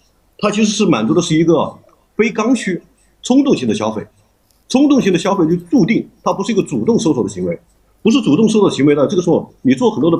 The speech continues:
什么品牌的心智，在这个上面体现又不大，因为用户不在上抖音、刷抖音是来娱乐的，他不是来买货的，你就没有办法长期降低，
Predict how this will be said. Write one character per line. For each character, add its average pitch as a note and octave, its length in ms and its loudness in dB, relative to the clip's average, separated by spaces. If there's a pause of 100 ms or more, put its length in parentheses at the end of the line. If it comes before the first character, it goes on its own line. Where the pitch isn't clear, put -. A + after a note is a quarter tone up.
什 - 120 -4
么 C#3+ 60 2
品 G#2+ 220 -4
牌 F#2 160 -6
的 A#2+ 320 -4
心 A3 300 2
智， A#3 140 -4 (320)
在 F3 100 0
这 F#3+ 60 2
个 F#3+ 60 2
上 F3 120 0
面 D#3 80 0
体 - 140 -6
现 D3 100 0
又 D3 60 0
不 C#3+ 100 -4
大， - 200 -4 (180)
因 F3 100 0
为 G3+ 60 2
用 A3 140 2
户 F3 80 -4
不 C#3+ 140 -6 (160)
在 F#3 220 0
上 G3 220 -2
抖 F#2+ 120 0
音、 C#3+ 160 2
刷 G#3 240 -2
抖 C3 160 0
音 B2+ 80 2
是 C#3+ 140 -4
来 C#3+ 60 0
娱 F#2+ 180 -2
乐 G3 180 2
的， - 140 -14 (340)
他 G3 80 -4
不 F#3 80 -4
是 A3+ 60 0
来 F#3+ 100 0
买 - 200 -4
货 B3+ 240 -2
的， - 120 -16 (640)
你 E3+ 100 -2
就 E3+ 100 2
没 D3 160 2
有 A#3+ 100 2
办 G3+ 140 0
法 C3 120 -2
长 A2+ 200 -4
期 D3+ 140 -4
降 D#3 300 -4
低， E3+ 240 -6